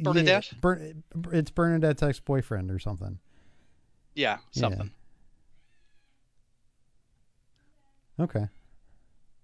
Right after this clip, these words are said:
Speaker 2: <laughs> Yeah, I'm sure everybody's clamoring to figure out who the other four people were. I mean, nobody's gonna remember the poor pilot.
Speaker 1: No.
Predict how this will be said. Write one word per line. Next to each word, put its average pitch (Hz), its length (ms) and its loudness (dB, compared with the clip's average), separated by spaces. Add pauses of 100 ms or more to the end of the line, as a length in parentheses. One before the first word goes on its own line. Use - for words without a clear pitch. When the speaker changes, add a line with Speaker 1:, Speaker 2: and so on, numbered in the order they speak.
(1400)
Speaker 2:
<laughs> - 80 -2 (1400)
Yeah, 131 220 6
I'm 147 80 6
sure 135 220 4
everybody's 123 320 4
clamoring 123 400 2
to 101 60 0
figure 110 260 2
out 101 120 2
who 110 100 2
the 104 160 2
other 101 140 0
four 98 220 -4
people 101 320 -6
were. 90 280 -6 (580)
I 120 40 0
mean, 131 180 6
nobody's 139 280 6
gonna 123 160 2
remember 117 300 2
the 101 60 0
poor 107 200 -2
pilot. 98 460 -2 (1700)
Speaker 1:
No. 120 260 -2